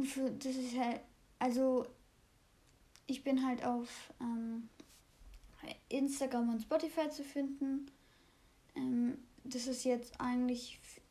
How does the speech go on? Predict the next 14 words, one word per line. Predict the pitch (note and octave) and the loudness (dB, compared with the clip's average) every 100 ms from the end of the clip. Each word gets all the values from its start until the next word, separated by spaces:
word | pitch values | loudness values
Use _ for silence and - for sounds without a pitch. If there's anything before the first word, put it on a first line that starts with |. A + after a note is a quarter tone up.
| _ - | _ -4
au-, | B3 B3+ B3 - | 2 4 2 0
also | B3 B3 | 2 4
auf | A#3+ | 2
S-, | A#3 - - - - - | 0 -6 -8 -14 -12 -2
auf, | B3 A#3 A#3 - - - - - | 2 2 -2 -10 -12 -14 -16 -8
ähm, | A#3 A#3 A3+ | -2 -2 0
Instagram | B3+ D4+ D4 D4 C4+ C4+ | 2 2 2 0 2 2
heiße | C#4 A#3+ A#3 | 4 2 0
ich | A3+ - - | -2 -4 -4
Pokémon | D4 C#4 C4 B3 | -2 0 2 2
Ge-, | A#3 A3+ A3+ - A#3 | 2 0 -2 -4 -2
Guy | A3 G#3+ A3 A3 | 2 2 2 0
acht | - C#4+ F#4 - - - - - - - - - - - | 2 2 2 -4 -16 -20 -20 -20 -20 -20 -20 -20 -20 -10
und | - B3+ A#3+ | 2 4 4